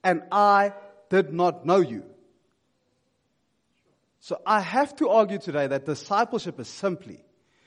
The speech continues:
being known and knowing each other in our community. And that must reflect itself in Jesus knowing, us knowing, fighting to continue to know him, and him knowing us. It has to be.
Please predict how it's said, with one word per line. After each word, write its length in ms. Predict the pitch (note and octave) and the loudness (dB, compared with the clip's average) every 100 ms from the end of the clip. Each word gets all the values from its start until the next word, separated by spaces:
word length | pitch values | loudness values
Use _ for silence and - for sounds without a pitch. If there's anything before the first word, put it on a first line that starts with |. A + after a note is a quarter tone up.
| _ _ _ - - | _ _ _ -14 -4
being 380 | A3+ D4 C4 | 0 2 2
known 360 | F#3+ F#3 F#3 D#3+ | 4 4 6 2
and 300 | D#3+ D3 C3+ | 0 -4 0
knowing 260 | D#3+ F#3+ F3 | 4 4 2
each 180 | D#3 | -2
other 200 | D#3 C#3 C3+ | -2 -4 -4
in 160 | G3 F#3 | 0 0
our 100 | D3+ | 0
community. 580 | - C3 G#2+ - - _ _ _ _ _ _ _ _ _ _ _ | -4 -10 -10 -16 -20 _ _ _ _ _ _ _ _ _ _ _
And 200 | - E3+ | -6 2
that 220 | G#3 B3 | 2 2
must 420 | F3 D#3+ G#3+ C#4 - | -2 2 2 2 -2
reflect 380 | A#3 G#3 G3 | -6 -4 -4
itself 400 | F3+ - D#3 D3+ | -4 -4 -2 -2
in 160 | D#3+ C3+ | -4 -10
Jesus 440 | A#2 G#3 F#3 E3+ | -6 -6 -6 -8
knowing, 600 | C3+ C3+ F3+ D#3+ C#3+ E3 F3 _ _ - | -6 0 2 2 -2 -6 -14 _ _ -4
us 340 | A3+ - - | -2 -2 -6
knowing, 500 | D3 C3+ E3 G#3 E3+ | -12 -2 2 2 0
fighting 420 | - - A3 A3+ A#3 | -4 -8 -6 -6 -10
to 100 | G#3 | -8
continue 320 | G3 F3 F3+ | -8 -8 -6
to 60 | E3 | -4
know 60 | |
him, 200 | C#3+ C3 - - | -6 -8 -14 -14
and 120 | C#3+ | -10
him 160 | C#3+ D#3 | -6 -6
knowing 220 | C3+ B2+ | -6 -8
us. 280 | F#2+ - - _ _ _ _ _ _ _ _ _ - | -12 -16 -20 _ _ _ _ _ _ _ _ _ -18
It 100 | D#3+ A2+ | -14 -10
has 280 | G#3 A#3 | -8 -8
to 120 | - D3 | -8 -16
be. 200 | - | -16